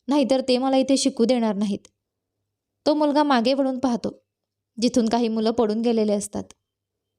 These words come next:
"आणि तू मान्य केलंस? असंच कुणालाही किस करशील? मला वाटतं तू स्वतःलाच स्वस्त समजतेस." "सॉरी, मी,"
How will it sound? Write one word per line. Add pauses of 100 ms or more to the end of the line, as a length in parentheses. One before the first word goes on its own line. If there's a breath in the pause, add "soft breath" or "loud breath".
(360)
"आणि
तू
मान्य
केलंस? (600)
असंच
कुणालाही
किस
करशील? (840)
मला
वाटतं
तू
स्वतःलाच
स्वस्त
समजतेस." (1000)
"सॉरी, (380)
मी,"